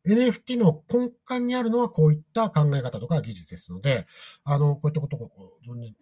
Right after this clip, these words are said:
ご存知を、まあ、知っておいていただくと、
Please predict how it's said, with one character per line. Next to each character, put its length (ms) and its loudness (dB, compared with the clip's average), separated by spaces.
ご 80 -10
存 280 -6
知 340 -14
を、 220 -10
ま 260 -8
あ、 40 -10
知 140 -14
っ 40 -20
て 80 2
お 80 6
い 60 0
て 80 -8
い 60 -10
た 80 -8
だ 100 -4
く 120 -20
と、 300 2